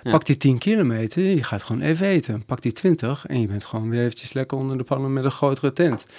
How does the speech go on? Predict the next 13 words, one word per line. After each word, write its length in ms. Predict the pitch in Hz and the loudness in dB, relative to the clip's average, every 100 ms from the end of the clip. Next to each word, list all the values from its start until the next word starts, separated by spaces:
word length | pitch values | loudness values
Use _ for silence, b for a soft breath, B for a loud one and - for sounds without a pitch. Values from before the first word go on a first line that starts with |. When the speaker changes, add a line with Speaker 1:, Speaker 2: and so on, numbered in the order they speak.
| B B | B B
Speaker 2:
En 120 | 147 | 2
zo 180 | 139 135 | 6 6
ga 140 | - | 4
je 140 | 113 - | 0 -2
gewoon 260 | 117 120 | -2 0
door, 320 | 131 151 127 | 2 4 4
iedere 260 | 147 135 120 | 4 2 2
keer 220 | - 120 | 0 0
weer 200 | 120 120 | 2 0
een 60 | 117 | -2
stukje. 480 | - - - 120 107 _ B B B B B - | -2 -2 -2 -6 -8 _ B B B B B 0
Dus, 420 | 135 143 139 - - _ _ _ _ _ _ _ _ | 6 8 8 2 -6 _ _ _ _ _ _ _ _
ehm, 720 | 147 139 135 131 131 127 | 2 4 6 6 6 4